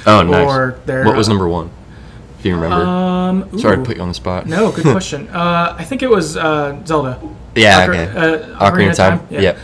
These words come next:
Speaker 1: yep.
Speaker 2: I, that was both of theirs.
Speaker 1: That makes
Speaker 2: So
Speaker 1: sense.
Speaker 2: they, they,
Speaker 1: <laughs> Yeah.
Speaker 2: um, they go back and forth, and, um, but both of them, their number one was Zelda.
Speaker 1: That's pretty good
Speaker 2: Uh,
Speaker 1: game.
Speaker 2: yeah,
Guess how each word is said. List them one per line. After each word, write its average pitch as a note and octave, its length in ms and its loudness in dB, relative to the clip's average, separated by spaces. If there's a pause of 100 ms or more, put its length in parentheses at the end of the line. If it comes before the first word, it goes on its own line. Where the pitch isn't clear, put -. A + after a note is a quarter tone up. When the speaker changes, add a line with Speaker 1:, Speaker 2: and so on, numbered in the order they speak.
Speaker 1:
yep. E3 240 2
Speaker 2:
I, - 20 -6
that F#3 120 4
was F3+ 120 4
both D#3 200 2
of B2+ 120 -6
theirs. C#3 260 -8
Speaker 1:
That F#2+ 220 0
makes F2+ 180 -4
Speaker 2:
So F3 120 0
Speaker 1:
sense. D3+ 320 2
Speaker 2:
they, F3 100 0
they, F3 80 2
Speaker 1:
<laughs> - 0 -
Yeah. E3+ 140 2
Speaker 2:
um, C#3+ 240 -4 (240)
they E3+ 120 -4
go E3 120 2
back D3 220 2
and C3 120 -6
forth, C#3 260 -2
and, C3+ 220 -8 (240)
um, B2+ 320 -8 (440)
but C#3+ 120 -2
both D3+ 200 6
of C#3+ 100 0
them, C3+ 180 0
their C#3 160 0
number C3+ 220 -2
one C3 160 -4
was B2+ 100 -8
Zelda. C3 340 -8 (140)
Speaker 1:
That's F#2 180 0
pretty - 220 -12
good C#2 100 -10
Speaker 2:
Uh, C#2 140 -8
Speaker 1:
game. C#2+ 100 -6 (300)
Speaker 2:
yeah, - 180 -10